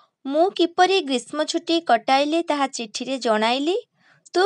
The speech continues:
କିପରି ଗ୍ରୀଷ୍ମ ଛୁଟି କଟାଇଲୁ, ଚିଠି ପାଇ ଚିଠି ଦେବୁ।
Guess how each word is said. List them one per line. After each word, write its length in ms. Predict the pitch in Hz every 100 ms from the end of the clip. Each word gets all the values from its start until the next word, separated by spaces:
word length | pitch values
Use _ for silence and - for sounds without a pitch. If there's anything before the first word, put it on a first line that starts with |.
| 440
କିପରି 440 | 427 427 349 359
ଗ୍ରୀଷ୍ମ 440 | 302 254 - 294 302
ଛୁଟି 340 | 330 - 311 311
କଟାଇଲୁ, 640 | 220 208 262 294 285 269 480 - _ _
ଚିଠି 380 | - 269 - 370
ପାଇ 300 | 370 294 320
ଚିଠି 380 | 349 247 - 220
ଦେବୁ। 300 | 185 190